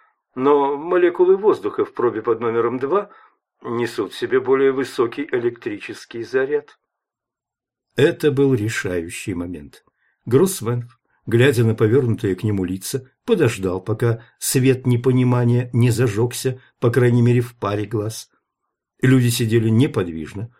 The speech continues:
с застывшим на лицах озадаченным выражением. Наконец, один из них проговорил. "Я полагаю, от нас ожидают, что мы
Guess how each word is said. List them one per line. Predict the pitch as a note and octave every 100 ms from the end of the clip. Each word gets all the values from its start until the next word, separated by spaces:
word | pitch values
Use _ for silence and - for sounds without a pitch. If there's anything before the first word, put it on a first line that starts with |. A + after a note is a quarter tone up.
| _
с | A2
застывшим | F#2 B2 - B2+ A#2+ C#3+ D3
на |
лицах | C#3+ C#3 - D3+ - _
озадаченным | - B2+ A2+ G2+ F#2 - G#2+ G#2+
выражением. | A#2 C3 F#2+ E2 E2+ - - -
Наконец, | A#2+ B2 A#2 A#2
один | B2 A#2+ B2+
из | A#2
них | A#2+
проговорил. | - B2+ C3 C3+ G#2 A2 _ _ _ _ _ _ _ - -
"Я | - F2+
полагаю, | - F#2+ F#2+ G2+ G2+
от | G#2 -
нас | G#2 A#2
ожидают, | G2+ A#2 F#2+ G#2
что | - A#2
мы | G2 G#2+